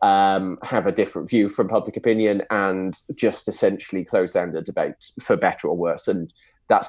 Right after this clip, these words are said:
kind of how it is. And it's sort of, I suppose the numbers do suggest that there always is that potential, uh, I'm gonna say worryingly potential, 'cause worrying potential, 'cause I certainly feel th-, feel this way,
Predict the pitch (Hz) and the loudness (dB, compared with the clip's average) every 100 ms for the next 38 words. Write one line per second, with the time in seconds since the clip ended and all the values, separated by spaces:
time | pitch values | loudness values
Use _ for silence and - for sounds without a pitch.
0 | - 104 113 123 123 120 117 117 147 160 | -4 -2 0 0 0 2 2 4 2 2
1 | 110 110 - 113 90 - _ 110 - 110 | 2 2 2 -2 -2 -10 _ 2 6 6
2 | 107 104 101 95 98 107 98 - 104 - | 6 2 2 2 0 0 -2 2 0 2
3 | - 101 101 107 104 101 95 101 98 - | 0 0 2 4 6 6 4 4 0 2
4 | 98 - - 98 - - 101 95 - - | -2 -2 -2 0 0 2 4 4 0 -16
5 | - 98 98 107 101 101 101 98 95 104 | -2 2 2 2 2 2 4 4 6 6
6 | 104 101 107 107 104 107 110 110 160 139 | 6 4 2 -2 -2 0 -2 0 -2 0
7 | 104 92 - - 110 107 104 101 123 113 | 0 -2 -6 -4 4 6 6 4 2 4
8 | 143 110 98 - - 92 - 98 98 95 | 2 0 -2 -2 -2 0 0 -2 0 0
9 | 92 - - _ - 101 95 - - 110 | 0 -4 -20 _ 4 4 4 -2 0 2
10 | 101 107 110 123 | 2 2 4 4